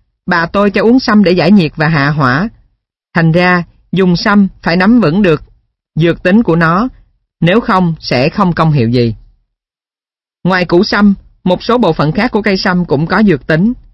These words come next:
Lá sâm, tức nhân sâm diệp, tên thuốc là Ginseng Polium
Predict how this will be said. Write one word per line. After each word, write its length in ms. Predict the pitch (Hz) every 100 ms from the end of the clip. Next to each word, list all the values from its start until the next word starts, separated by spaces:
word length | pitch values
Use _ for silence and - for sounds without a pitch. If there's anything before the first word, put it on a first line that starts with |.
| _ _ _ -
Lá 200 | 170 220
sâm, 340 | - 196 185 165 - _ _ _
tức 160 | - 208 - -
nhân 260 | 190 214 208
sâm 240 | 208 196
diệp, 200 | 156 143 - _ _ _ _ -
tên 240 | 190 190
thuốc 300 | 196 226 269
là 320 | 202 165 151 139 - _ -
Ginseng 680 | 160 208 208 202 202 190 190
Polium 500 | 196 190 190 190